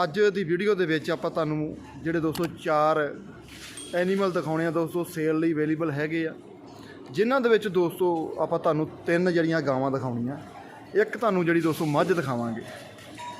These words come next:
ਪੂਰੀ ਇਨਫੋਰਮੇਸ਼ਨ ਹੈ ਜਿਹੜੀ ਦੋਸਤੋ ਆਪਾਂ ਮਾਲਕ ਦੇ ਨਾਲ, ਓਨਰ ਦੇ ਨਾਲ ਗੱਲਬਾਤ ਕਰਕੇ ਲਵਾਂਗੇ। ਏਰੀਆ ਜਿਹੜਾ ਦੋਸਤੋ ਜਿੱਥੇ ਤੁਸੀਂ ਪਹੁੰਚ ਕਰ ਲੈਣੀ ਹੈ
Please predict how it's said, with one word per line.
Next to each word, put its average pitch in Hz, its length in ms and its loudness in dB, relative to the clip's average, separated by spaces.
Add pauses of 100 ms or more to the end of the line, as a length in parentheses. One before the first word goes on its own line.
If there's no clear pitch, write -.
(160)
ਪੂਰੀ 247 260 2
ਇਨਫੋਰਮੇਸ਼ਨ 220 540 4
ਹੈ 220 40 2
ਜਿਹੜੀ 202 180 2
ਦੋਸਤੋ 180 380 4
ਆਪਾਂ 165 580 2
ਮਾਲਕ 147 400 4
ਦੇ 156 120 4
ਨਾਲ, 151 180 4
ਓਨਰ 147 440 2
ਦੇ 147 100 2
ਨਾਲ 143 180 2
ਗੱਲਬਾਤ 135 400 2
ਕਰਕੇ 139 300 -2
ਲਵਾਂਗੇ। 156 460 -2 (960)
ਏਰੀਆ 208 280 8
ਜਿਹੜਾ 240 160 10
ਦੋਸਤੋ 226 320 4
ਜਿੱਥੇ 233 240 2
ਤੁਸੀਂ 214 240 0
ਪਹੁੰਚ 208 320 2
ਕਰ 180 180 4
ਲੈਣੀ 185 260 4
ਹੈ 185 120 0